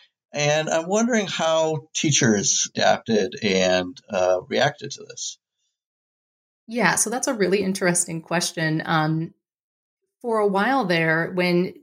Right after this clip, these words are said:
Speaker 2: educational media companies, uh, in the early teens and twenties were, uh, really promoting their devices, um, in ed-, new educational journals and going to educational conferences,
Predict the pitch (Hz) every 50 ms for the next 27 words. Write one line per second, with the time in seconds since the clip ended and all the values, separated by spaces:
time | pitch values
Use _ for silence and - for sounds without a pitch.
0 | _ _ _ - - 208 190 220 208 - 202 202 196 - 185 180 180 175 170 170
1 | 170 175 180 170 175 - - 165 170 165 180 170 156 151 151 151 147 143 - -
2 | - - - - 180 165 160 165 156 151 156 156 151 151 - _ _ _ _ _
3 | _ _ _ _ - 185 185 180 175 175 - - - 180 170 165 165 160 165 156
4 | 156 - - 170 160 160 160 156 156 151 - - - _ _ _ _ _ _ -
5 | 180 170 170 165 156 160 175 175 - _ 277 196 180 170 170 165 165 - 202 196
6 | 214 214 214 202 190 196 - - 202 175 170 165 170 175 175 175 170 160 160 156
7 | 165 156 139 147 143 143 139 - 151 143 143 143 139 - - - _ _ _ _
8 | - - 147 143 139 139 147 156 151 _ _ _ _ _ _ _ _ - 311 175
9 | 160 156 151 - 180 175 - 285 190 180 196 196 180 165 175 - 170 165 160 -
10 | 160 151 151 143 - 151 147 143 143 143 139 139 139 139 139 - 135 139 143 143
11 | - - 170 175 175 180 - 170 165 170 151 160 151 151 - 147 143 143 139 139
12 | - 160 147 143 - - - 143 135 -